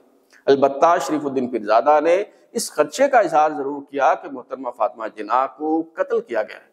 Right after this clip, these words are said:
उन्होंने ये मुतालबा भी किया कि काजी फजलुल्लाह इंक्वायरी रिपोर्ट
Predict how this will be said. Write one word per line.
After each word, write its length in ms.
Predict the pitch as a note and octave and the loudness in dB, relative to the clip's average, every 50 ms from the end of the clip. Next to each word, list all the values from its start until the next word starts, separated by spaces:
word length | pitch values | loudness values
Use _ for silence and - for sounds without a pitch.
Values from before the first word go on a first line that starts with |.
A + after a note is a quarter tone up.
| _ _ | _ _
उन्होंने 320 | A#2+ B2+ C3 D3 D3+ D#3 | -4 -2 0 2 2 2
ये 140 | D#3 C#3+ C3 B2 | 4 2 2 2
मुतालबा 480 | A#2+ G2 - A2 C3 D#3+ F3 A3 A3 G3+ | 0 0 0 2 2 4 4 4 4 2
भी 120 | E3 D#3 | 0 -4
किया 360 | - - C3+ C#3+ D3 D#3 F#3 G#3 | -6 -4 0 2 4 4 4 2
कि 400 | - - - - - _ - F3+ | 0 -4 -12 -20 -20 _ -12 -12
काजी 280 | F3 F3 G3 A3 A#3+ B3+ | -4 -2 0 0 0 -2
फजलुल्लाह 480 | A3 - E3 D3 D3+ E3 G3 A3+ B3+ B3 | -6 -6 -8 -6 -4 -4 0 2 2 2
इंक्वायरी 400 | A#3 F#3 F3+ F3+ F3+ E3 D#3+ E3+ E3+ | 2 -2 -8 -10 -12 -10 -8 -8 -8
रिपोर्ट 580 | D#3 C#3 - C3+ C#3+ D#3+ F3 F#3 F#3+ G3+ G3+ | -10 -10 -10 -10 -8 -6 -4 -4 -4 -4 -6